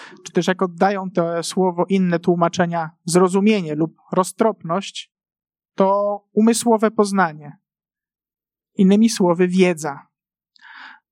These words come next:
Bez dwóch zdań, lepiej ją mieć niż nie mieć.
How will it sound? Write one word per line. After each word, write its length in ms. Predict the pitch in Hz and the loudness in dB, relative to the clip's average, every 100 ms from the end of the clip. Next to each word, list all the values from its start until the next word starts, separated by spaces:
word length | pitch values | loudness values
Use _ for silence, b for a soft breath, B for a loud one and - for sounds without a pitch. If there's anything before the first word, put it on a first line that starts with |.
| _ _ _ | _ _ _
Bez 320 | 190 165 190 | -4 -2 -2
dwóch 200 | 185 190 | -2 -6
zdań, 340 | 180 180 165 156 | -2 -2 -2 0
lepiej 300 | 185 190 196 | 0 2 0
ją 140 | 180 | 0
mieć 500 | 160 160 185 - - _ _ _ _ _ - | -2 -2 -2 -4 -14 _ _ _ _ _ -4
niż 160 | 175 | 2
nie 180 | 196 165 | 2 2
mieć. 420 | 143 147 - - | -4 -14 -16 -16